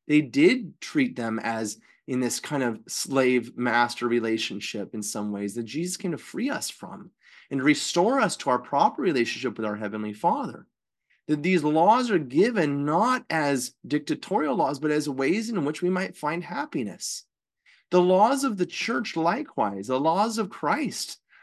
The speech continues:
the laws of Christianity are not a dictatorship. You, you, okay, and you can, you can quote me on this one. Just please give me some context.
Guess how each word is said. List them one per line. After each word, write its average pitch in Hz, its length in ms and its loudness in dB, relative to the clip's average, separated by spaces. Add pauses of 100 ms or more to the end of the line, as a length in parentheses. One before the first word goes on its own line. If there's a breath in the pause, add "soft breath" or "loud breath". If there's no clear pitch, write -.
(140 soft breath)
the 156 100 2
laws 202 380 4
of 240 100 -6
Christianity 185 1000 -4 (260 soft breath)
are 175 100 4
not 220 180 4
a 320 80 0
dictatorship. 180 960 0 (440 soft breath)
You, 330 480 0 (760)
you, 160 200 0
okay, 135 220 0
and 131 120 2
you 165 100 8
can, 151 280 2
you 147 120 4
can 107 360 -4
quote 202 320 6
me 220 100 2
on 175 160 6
this 113 220 -4
one. 104 320 -6 (160)
Just 156 200 -6
please 123 360 -2
give 320 180 6
me 143 100 0
some 117 160 -6
context. 110 760 -6